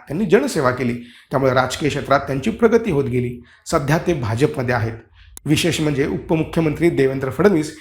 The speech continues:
यांचे ते निकटवर्तीय म्हणून ओळखले जातात. या घटनेत जखमी झालेलं जे नाव आहे ते म्हणजे महेश गायकवाड. आता हे कोण आहेत त्यांच्याबद्दलही माहिती जाणून घेऊयात. तर महेश गायकवाड हे आहेत शिंदे गटाचे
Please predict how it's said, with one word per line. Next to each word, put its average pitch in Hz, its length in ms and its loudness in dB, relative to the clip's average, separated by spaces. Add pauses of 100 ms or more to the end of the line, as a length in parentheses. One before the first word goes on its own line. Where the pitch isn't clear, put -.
(160)
यांचे 151 300 2
ते 185 160 0
निकटवर्तीय 151 640 0
म्हणून 135 320 -2
ओळखले 175 300 2
जातात. 117 280 -4 (280)
या 117 120 4
घटनेत 117 480 0
जखमी 147 320 2
झालेलं 123 480 0 (360)
जे 143 100 6
नाव 131 340 4
आहे 131 260 0
ते - 240 -4
म्हणजे 135 240 2
महेश 127 480 2
गायकवाड. 117 360 0
आता - 200 -4
हे 180 140 4
कोण 233 220 4
आहेत 151 220 0 (280)
त्यांच्याबद्दलही 139 560 2
माहिती 139 280 0
जाणून 117 220 0
घेऊयात. 110 240 -4 (460)
तर 175 160 4 (320)
महेश 151 340 4
गायकवाड 160 420 4
हे 143 120 -2
आहेत 139 260 0
शिंदे 147 280 0
गटाचे 127 400 0